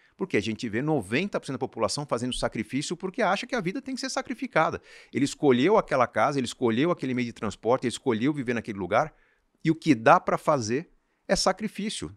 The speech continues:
Três, quatro horas por dia no tr-, no, no transporte público, trabalhando por salário baixo, espalhando conta na mesa pra ver conseguir pagar, porque a vida é sacrificada. Não vai enriquecer.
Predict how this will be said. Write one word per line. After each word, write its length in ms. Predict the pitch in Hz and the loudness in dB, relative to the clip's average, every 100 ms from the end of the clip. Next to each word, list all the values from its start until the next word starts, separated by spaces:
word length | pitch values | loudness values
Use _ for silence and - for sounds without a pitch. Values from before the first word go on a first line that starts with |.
| _ | _
Três, 240 | 151 180 - | -2 0 -2
quatro 260 | 170 - 156 | -2 0 0
horas 180 | 160 | 0
por 160 | - 147 | -2 -6
dia 240 | 113 160 | -2 -2
no 120 | 160 135 | -2 -2
tr-, 140 | 127 120 | -4 -2
no, 180 | 131 | -2
no 140 | 127 123 | -2 -2
transporte 500 | - 123 - 127 123 | -2 -2 2 0 0
público, 540 | - 139 151 143 131 | -2 -2 0 -2 -4
trabalhando 500 | - 127 127 127 139 | 0 2 2 2 -2
por 140 | 123 120 | -6 -4
salário 320 | 120 120 110 | 0 0 2
baixo, 440 | 110 135 151 180 - - - _ - 240 202 - 170 175 - 65 - - | 2 2 0 -10 -12 -20 -20 _ -18 -16 -16 -20 -18 -14 -12 -12 -12 -8
espalhando 500 | - 151 139 170 156 | 4 6 8 8 6
conta 300 | 156 151 139 | 4 2 0
na 140 | 120 | 0
mesa 160 | 123 120 | -2 -4
pra 80 | |
ver 100 | 117 | -8
conseguir 240 | 120 113 113 | -6 -6 2
pagar, 420 | 151 139 143 220 | 4 4 0 -2
porque 220 | - 240 | -8 -6
a 60 | 294 | -2
vida 180 | 202 262 | 0 -2
é 20 | |
sacrificada. 680 | 247 226 - 233 156 135 - | -6 -6 -10 -6 -4 -4 -6
Não 220 | 151 202 | -4 0
vai 220 | 117 151 | 2 0
enriquecer. 560 | 123 98 98 - 87 | -2 -6 -6 -6 -6